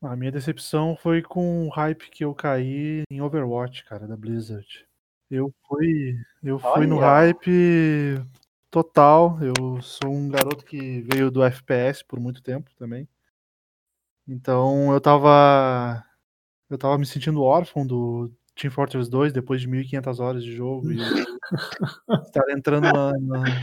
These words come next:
Speaker 1: na sua primeira morte. Eu pensei, "Olha, interessante, um,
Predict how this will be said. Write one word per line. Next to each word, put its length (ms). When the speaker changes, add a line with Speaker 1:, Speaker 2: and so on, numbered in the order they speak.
Speaker 1:
na 60
sua 120
primeira 320
morte. 580
Eu 120
pensei, 540
"Olha, 220
interessante, 800
um, 440